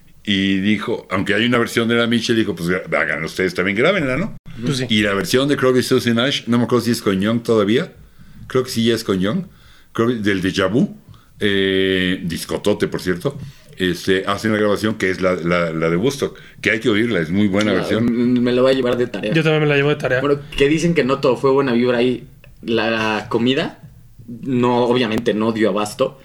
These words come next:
Speaker 2: Claro
Speaker 3: Aparte,
Speaker 2: que no.
Speaker 3: creo que se llamaba como Peace and Love Food, una madre así, en serio, se llamaba algo así,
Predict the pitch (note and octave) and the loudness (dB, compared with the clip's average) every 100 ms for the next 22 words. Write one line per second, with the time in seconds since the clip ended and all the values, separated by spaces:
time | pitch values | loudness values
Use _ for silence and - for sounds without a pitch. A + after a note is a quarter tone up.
0 | - - D3+ C#3 C3+ C#3+ C#3 C3+ E3 E3+ | -10 0 2 2 0 2 0 0 0 2
1 | F#3+ F3 C#3 D3 C#3+ B2+ A2+ G#2 - - | 2 4 4 4 2 4 2 0 -8 -20
2 | - - E3 D#3 C3 C3 - B2 - B2+ | -8 0 2 2 2 2 4 0 2 0
3 | C3+ C3 B2+ - E3 D3+ D3 E3+ E3 E3 | 2 4 4 4 4 2 4 2 4 2
4 | - E3+ F3+ E3+ D3 C3 C#3 | 2 2 2 2 2 2 0